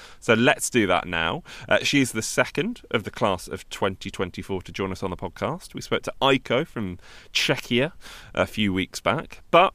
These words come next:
Besa, of course, representing Albania, having won the right to do so, having, of course, not won Festival of Kengas, but having won the public vote to represent Albania.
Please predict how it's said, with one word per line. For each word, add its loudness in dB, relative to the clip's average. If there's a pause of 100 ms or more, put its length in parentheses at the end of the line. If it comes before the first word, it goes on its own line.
(180)
Besa, 2
of 4
course, -2
representing 4
Albania, 6 (300)
having 2
won 6
the 6
right 6
to -4
do 2
so, 2 (340)
having, 2
of -2
course, 0
not 2
won 6
Festival -2
of -8
Kengas, -4 (100)
but 4
having 0
won 6
the 2
public 2
vote 0 (180)
to -4
represent -2 (100)
Albania. -4